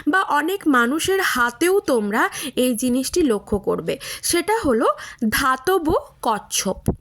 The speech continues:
হ্যাঁ বন্ধুরা, আমরা সকলেই জানি ধাতব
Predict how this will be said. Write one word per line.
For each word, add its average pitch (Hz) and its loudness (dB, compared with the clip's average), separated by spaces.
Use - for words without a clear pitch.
হ্যাঁ 208 -4
বন্ধুরা, 190 -4
আমরা 233 0
সকলেই 302 2
জানি 359 2
ধাতব 277 0